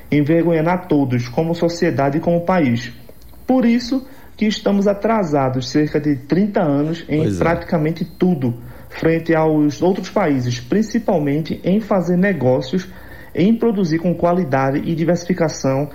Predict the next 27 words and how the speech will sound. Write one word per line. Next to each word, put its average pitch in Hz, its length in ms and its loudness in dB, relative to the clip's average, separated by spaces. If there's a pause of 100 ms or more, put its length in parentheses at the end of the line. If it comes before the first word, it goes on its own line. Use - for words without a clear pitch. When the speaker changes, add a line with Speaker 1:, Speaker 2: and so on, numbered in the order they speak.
(280)
Speaker 1:
em 202 100 2
qualificação 202 680 0
de 170 80 2
mão 175 160 2
de 160 120 2
obra, 160 400 0 (280)
em 220 120 2
educação 170 800 0 (320)
e 196 460 2
não 185 200 2
só 226 200 0
acadêmica, 139 680 0
viu? 151 340 0 (240)
Speaker 2:
Perfeito. 135 140 0
Speaker 1:
Mas, 156 600 2 (320)
principalmente, 175 1160 0
estamos 165 400 -2
atrasados 175 1000 0
como 196 220 2
sociedade. 165 720 0 (120)
Speaker 2:
É - 40 -6
verdade. 135 380 -4
Speaker 1:
A 143 120 2
gente 180 220 0
ainda 180 180 2
discute 202 720 0
se 185 640 2